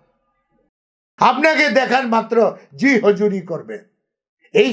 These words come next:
চন্দ্র। দর্শকগণ, পূর্ণিমাতে এই টোটকাটি করুন।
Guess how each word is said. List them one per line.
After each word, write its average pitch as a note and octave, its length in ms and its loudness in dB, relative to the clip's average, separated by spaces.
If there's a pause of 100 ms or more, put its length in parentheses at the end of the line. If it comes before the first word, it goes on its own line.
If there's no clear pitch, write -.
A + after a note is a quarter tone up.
চন্দ্র। A2 300 -14 (1300)
দর্শকগণ, E3 560 0 (100)
পূর্ণিমাতে A3 560 -2
এই C3+ 180 -6
টোটকাটি C#3 500 -4
করুন। - 320 -12